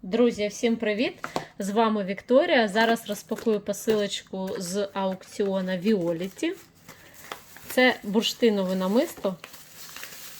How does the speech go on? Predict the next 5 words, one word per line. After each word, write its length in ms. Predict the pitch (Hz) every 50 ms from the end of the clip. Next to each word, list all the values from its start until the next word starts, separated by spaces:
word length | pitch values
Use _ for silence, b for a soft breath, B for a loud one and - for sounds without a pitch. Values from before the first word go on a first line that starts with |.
| - - - -
Воно 320 | 196 196 208 214 240 269
квадратної 720 | 262 - 233 226 165 202 208 214 220 226 226 220 214 208
форми. 540 | 208 - - - 190 185 175 170 175 170 170 156 - - - - - B B B B B B B B B
Зараз 400 | - 180 175 214 226 226 226 226
подивимось. 840 | - - 214 190 170 185 180 165 170 175 175 170 170 - - -